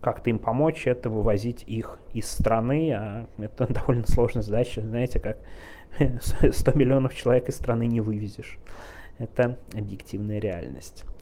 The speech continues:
Да, плохой сегодня день, никто не спорит,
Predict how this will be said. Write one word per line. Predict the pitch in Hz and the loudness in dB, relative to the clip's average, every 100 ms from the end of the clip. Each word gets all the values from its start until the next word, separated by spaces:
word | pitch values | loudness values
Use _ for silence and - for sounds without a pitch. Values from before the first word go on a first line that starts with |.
| - - - - - - - - - - - - 208 | -16 -16 -18 -18 -18 -18 -18 -18 -18 -20 -20 -8 2
Да, | 202 220 220 - - - - | 6 6 10 12 12 10 8
плохой | 160 170 202 | 6 10 8
сегодня | 185 165 165 170 | 8 2 0 0
день, | 151 170 175 180 - - | 0 -2 0 2 2 2
никто | - 120 - 117 | 0 -2 -4 -2
не | 113 | -2
спорит, | - - 165 196 196 - | -4 0 2 2 0 -6